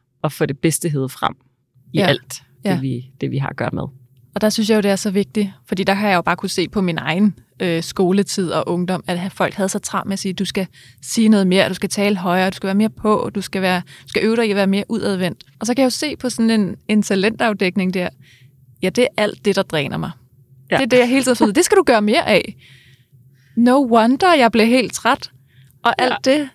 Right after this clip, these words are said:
Speaker 2: som gav mig energi, det var så det, jeg selvfølgelig skulle gøre lidt mindre af, ikke? Prøv at være lidt mindre tænkende. Prøv at være lidt mindre, altså, prøv
Speaker 1: Ja.
Speaker 2: at, prøv at være lidt mindre alt det, du er rigtig god til, og som giver dig energi.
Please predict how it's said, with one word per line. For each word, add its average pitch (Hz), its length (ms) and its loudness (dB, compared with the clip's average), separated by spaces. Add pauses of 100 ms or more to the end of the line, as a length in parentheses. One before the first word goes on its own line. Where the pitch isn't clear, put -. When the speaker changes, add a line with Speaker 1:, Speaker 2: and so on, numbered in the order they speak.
(100)
Speaker 2:
som 220 360 2
gav 202 160 2
mig 196 140 2
energi, 190 640 -4
det 254 100 4
var 233 100 4
så 226 120 2
det, 220 120 2
jeg 214 160 2 (520)
selvfølgelig 208 360 0
skulle 196 140 -6
gøre 175 100 2
lidt 185 140 0
mindre 220 400 2
af, - 140 -4
ikke? 220 160 0 (480)
Prøv 214 140 4
at 185 60 2
være 202 200 0
lidt 208 200 -4
mindre 196 540 4 (440)
tænkende. - 460 -6
Prøv 202 260 0
at 190 80 0
være 185 200 2
lidt 190 180 -4 (340)
mindre, 208 720 4
altså, 208 260 -2 (760)
prøv 262 180 2
Speaker 1:
Ja. 247 120 4
Speaker 2:
at, 214 60 -2
prøv 247 180 0
at 240 60 2
være 226 120 2
lidt 226 100 -2
mindre 220 360 2
alt 208 140 0
det, 196 120 0
du 196 60 0
er - 80 -2
rigtig 180 200 -2
god - 200 0
til, - 200 -6
og 175 60 -6
som 170 140 -6
giver 160 140 -4
dig 151 100 -4
energi. 151 400 -8